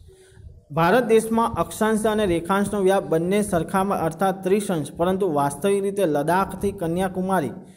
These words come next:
ઉત્તરથી દક્ષિણમાં ત્રણ હજાર બસો ચૌદ કિલોમીટર છે. એટલે કે, અ, ભારતનો વિસ્તાર ઉત્તરથી દક્ષિણ સુધી કેટલો છે? તો કે ત્રણ હજાર બસો ચૌદ, જે મેં હમણાં, મેં તમને આકૃતિમાં બતાવ્યું. ત્યાર પછી પશ્ચિમમાં ગુજરાતથી શરૂ કરીને અરુણાચલ પ્રદેશ સુધી જોવા જઈએ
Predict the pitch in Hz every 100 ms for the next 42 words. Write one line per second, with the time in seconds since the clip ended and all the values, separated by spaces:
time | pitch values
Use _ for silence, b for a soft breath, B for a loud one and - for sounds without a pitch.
0 | B B 170 165 190 208 208 196 165 -
1 | 202 202 180 180 196 190 196 165 156 185
2 | 185 180 202 175 170 160 151 156 208 -
3 | B B B - - 151 - - 147 160
4 | 160 180 202 - - - 139 139 143 143
5 | 139 139 175 185 185 170 175 185 143 151
6 | - 185 180 165 - 185 180 175 180 180
7 | 190 196 180 170 170 170 165 175 165 175
8 | 156 139 - 180 254 - - 175 175 170
9 | 175 170 139 160 175 175 170 165 180 -
10 | 139 170 165 170 175 220 B B B 139
11 | 135 131 117 113 B B B - 190 214
12 | 220 220 - 180 175 208 214 214 196 165
13 | 180 202 202 226 208 196 202 185 196 208
14 | - 156 185 196 202 202 185 190 190 196
15 | 190 196 165 175 185 214 139